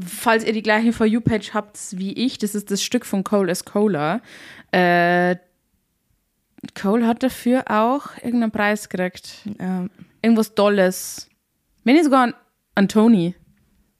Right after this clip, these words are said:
Speaker 2: Irgendwas auf
Speaker 1: I
Speaker 2: jeden
Speaker 1: don't know,
Speaker 2: Fall.
Speaker 1: irgendwas Dolles und, äh, am Broadway, Broadway.
Speaker 2: Am Broadway.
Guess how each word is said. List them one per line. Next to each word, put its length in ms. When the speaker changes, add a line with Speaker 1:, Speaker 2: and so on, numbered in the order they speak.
Speaker 2:
Irgendwas 400
auf 80
Speaker 1:
I 60
Speaker 2:
jeden 100
Speaker 1:
don't 40
know, 80
Speaker 2:
Fall. 80
Speaker 1:
irgendwas 320
Dolles 580
und, 460
äh, 260
am 140
Broadway, 760
Broadway. 540
Speaker 2:
Am 120
Broadway. 640